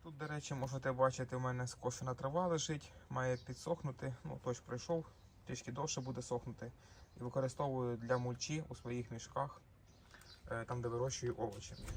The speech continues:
Отож, ось такий вигляд має добриво, яке було замочене протягом півмісяця, мені здається. До речі, запаху немає. Ми його розмішуємо.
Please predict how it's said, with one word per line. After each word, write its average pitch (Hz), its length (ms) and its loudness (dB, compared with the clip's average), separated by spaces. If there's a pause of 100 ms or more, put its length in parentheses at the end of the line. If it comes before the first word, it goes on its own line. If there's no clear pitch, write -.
(240)
Отож, 135 340 4 (560)
ось 139 160 4
такий 160 280 6
вигляд 127 400 6
має 120 360 6 (120)
добриво, 120 500 8
яке 123 180 10
було 123 220 10
замочене 120 600 10 (1200)
протягом 165 400 10 (600)
півмісяця, 160 600 12
мені 185 220 12
здається. 190 520 8 (420)
До 147 120 12
речі, 143 240 12
запаху 135 400 10
немає. 127 640 10 (1600)
Ми 147 160 8
його 127 220 10
розмішуємо. 147 840 8